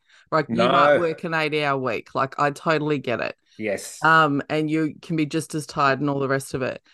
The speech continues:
Speaker 1: But I think I've noticed in dating a couple of people who didn't have kids, like, you know, you, I feel like an asshole, but I'm like, "Oh, well, I've got this one night available for, like, two hours."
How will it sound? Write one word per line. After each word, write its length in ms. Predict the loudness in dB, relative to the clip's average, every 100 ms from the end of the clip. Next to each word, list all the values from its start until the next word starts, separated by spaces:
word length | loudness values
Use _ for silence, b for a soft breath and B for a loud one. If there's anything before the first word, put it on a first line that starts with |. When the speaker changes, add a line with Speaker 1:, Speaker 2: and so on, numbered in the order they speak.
| b b -2
Speaker 1:
But 100 | 4
I 100 | 4
think 260 | 2 0 4
I've 220 | 4 4
noticed 500 | 0 0 0 -4 -4
in 180 | -4 0
dating 760 | 2 4 4 2 2 0 -2 -6
a 280 | _ _ -2
couple 240 | -2 0
of 100 | -2
people 320 | -2 -4 -2
who 120 | -4 -4
didn't 360 | -2 -2 -2
have 420 | -2 0 2 0 -8 _ -10
kids, 640 | -4 0 2 0 -6 0
like, 380 | 4 4 0 -12 -14
you 140 | -4 2
know, 260 | 2 2 -2
you, 280 | -8 -6 -2
I 100 | -2
feel 180 | 0 2
like 200 | 2 2
an 80 | 0
asshole, 460 | 2 2 0 0
but 100 | 0
I'm 120 | 0 0
like, 160 | 0
"Oh, 120 | 2 2
well, 100 | 2
I've 140 | 0
got 240 | -2 -2 -4 b b b b -4
this 320 | -2 -2 -4
one 360 | 2 2 2
night 280 | 0 0 0
available 600 | -2 0 0 0 -2 -6 -8
for, 200 | -4 0
like, 260 | 0 -2
two 240 | -4 -2 0
hours." 760 | 2 2 0 -2 -6 -10 -16